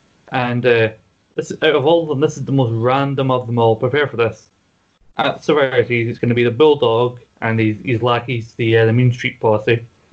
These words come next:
taking on the team of Val Venus, Steve Blackman, Gangrel, and Mark Henry. Why?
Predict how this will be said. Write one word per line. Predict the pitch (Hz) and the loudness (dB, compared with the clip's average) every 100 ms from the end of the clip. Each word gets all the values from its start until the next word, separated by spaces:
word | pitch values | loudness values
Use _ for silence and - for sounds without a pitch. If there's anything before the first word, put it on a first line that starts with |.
| - _ _ - | -20 _ _ -2
taking | 160 156 147 | 2 2 4
on | 131 117 120 123 | 2 2 0 0
the | 113 | 0
team | - 170 117 104 95 _ _ _ _ - | 0 0 0 -4 -10 _ _ _ _ -6
of | 113 | -4
Val | 107 135 170 | 0 0 0
Venus, | 143 120 151 - - _ _ _ _ _ _ _ - - - | 0 0 -2 -8 -20 _ _ _ _ _ _ _ -20 -20 -6
Steve | 160 175 175 | 0 0 2
Blackman, | 143 117 - 127 143 139 _ _ _ _ _ _ _ - | 0 0 -2 -6 -6 -8 _ _ _ _ _ _ _ -6
Gangrel, | 135 165 135 117 113 117 117 _ _ _ _ - | -4 -4 0 2 2 0 -2 _ _ _ _ -6
and | 120 117 117 | -4 -2 -2
Mark | 117 117 - | 0 -2 -4
Henry. | - 120 107 101 98 _ _ _ _ _ _ - - - - - - - - - - - - - - - - _ _ - - - _ - | -6 -4 -4 -6 -10 _ _ _ _ _ _ -20 -20 -20 -20 -10 -6 -6 -4 -4 -6 -8 -14 -14 -20 -20 -20 _ _ -20 -20 -20 _ -6
Why? | 117 143 185 180 | -2 0 0 -2